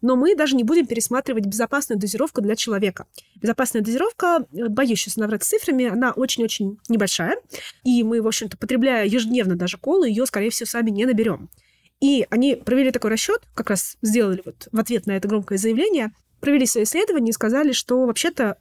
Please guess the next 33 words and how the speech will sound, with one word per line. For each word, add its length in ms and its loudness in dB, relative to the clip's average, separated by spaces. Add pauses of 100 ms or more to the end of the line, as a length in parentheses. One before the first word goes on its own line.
для 300 0
такого 340 0
достижения 540 -2
эффекта, 420 -4
вот 120 -6
как 140 -2
вы 60 -2
показали 400 0
в 60 -4
своих 180 -10
исследованиях, 540 -2 (300)
нам 240 2
нужно 520 2
человека 460 0 (140)
на 120 -2
протяжении 440 -2
всей 300 0
его 340 -2
жизни, 420 -4
на 100 -6
секундочку, 320 -4
всей 200 -2
жизни, 380 -2
как 140 -6
с 80 -2
транжирами, 540 0
да, 180 -4
не 160 2
разово, 360 -2 (480)
поить 460 2 (180)
четырнадцатью 1000 0
банками 540 0
газировки. 720 -2